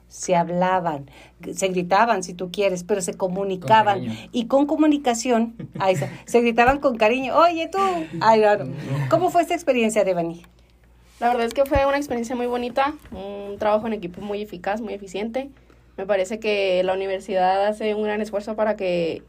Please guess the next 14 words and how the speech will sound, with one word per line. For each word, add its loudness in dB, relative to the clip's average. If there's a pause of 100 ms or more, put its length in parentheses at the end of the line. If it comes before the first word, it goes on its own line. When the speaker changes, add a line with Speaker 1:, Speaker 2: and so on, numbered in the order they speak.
(160)
Speaker 3:
no -4
solamente -2
resaltemos -6
académicamente, -4
sino -6
también, -6 (600)
pues, 0
nos -2
unamos -2
más -4
que -6
nada -2
como -6
compañeros. -2